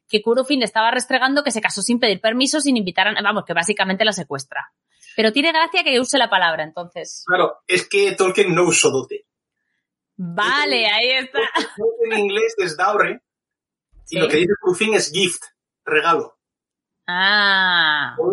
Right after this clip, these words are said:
Speaker 1: muy
Speaker 2: cual,
Speaker 1: bien.
Speaker 2: y esto, claro, siendo técnico-jurídicos, quien esposa a una elfa sin regalo.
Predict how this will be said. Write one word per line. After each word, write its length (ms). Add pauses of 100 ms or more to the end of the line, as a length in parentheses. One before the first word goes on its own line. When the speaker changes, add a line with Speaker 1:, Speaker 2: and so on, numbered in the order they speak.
Speaker 1:
muy 120
Speaker 2:
cual, 160
Speaker 1:
bien. 140 (380)
Speaker 2:
y 100
esto, 200
claro, 260 (320)
siendo 760 (100)
técnico-jurídicos, 1500 (920)
quien 160
esposa 420
a 60
una 180
elfa 300
sin 360
regalo. 720